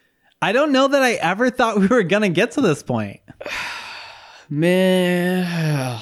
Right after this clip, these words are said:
Speaker 2: <sighs> what a journey, dude. I mean, it's hard to put into words. Um,
Speaker 1: Let's go down a, a quick checklist I have.
Speaker 2: Yeah.
Speaker 1: What are you most proud of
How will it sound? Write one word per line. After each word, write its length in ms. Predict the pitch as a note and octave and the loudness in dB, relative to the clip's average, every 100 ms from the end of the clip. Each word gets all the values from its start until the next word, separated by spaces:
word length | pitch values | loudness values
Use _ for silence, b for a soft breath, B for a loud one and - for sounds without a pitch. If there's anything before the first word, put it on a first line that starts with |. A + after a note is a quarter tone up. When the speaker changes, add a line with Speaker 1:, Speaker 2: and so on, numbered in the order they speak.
| B | B
Speaker 2:
<sighs> 80 | - | -4
what 140 | C4+ | 0
a 60 | F4 | 0
journey, 480 | A#2 G2+ G#2+ G#2 G2+ | -2 -6 -8 -8 -8
dude. 420 | A2+ B2+ B2+ A#2+ B - | -6 -4 -6 -10 B -8
I 80 | D3+ | -4
mean, 460 | D#3+ D#3+ D#3+ C#3 b b b _ _ | -2 -2 -2 -4 b b b _ _
it's 200 | F3+ - | -6 0
hard 200 | C4 A#3+ | 0 2
to 200 | F#3+ D#3+ - | 2 2 0
put 140 | D3 | 0
into 200 | C3+ A#2 | 0 -4
words. 600 | F#2 G2 F2+ - - - - | -6 -6 -8 -8 -10 -10 -10
Um, 540 | A#2 A2 A2 A2+ A2+ - | -8 -6 -4 -4 -4 0
Speaker 1:
Let's 360 | F3 B3 - | 0 0 -2
go 140 | - D#4+ | -2 0
down 220 | C#4+ B3+ | 2 0
a, 120 | A3+ - | -2 -2
a 80 | F3 | -4
quick 260 | - G3+ - | 0 -2 0
checklist 540 | - D3+ - A#2+ - | -2 -2 0 -2 0
I 140 | A2 | -4
have. 440 | G#2 G2 E2+ G2 - _ - | -4 -8 -10 -14 -20 _ -8
Speaker 2:
Yeah. 220 | B2+ F2 - _ _ | -6 -6 -12 _ _
Speaker 1:
What 360 | C#3+ C4 - | 0 0 0
are 120 | G#3+ A3 | 0 2
you 180 | G#3+ | 4
most 320 | F3 D3+ D#3 - | 4 2 0 -2
proud 300 | D3+ B2 A2 | -2 -2 -2
of 220 | F#2 | -6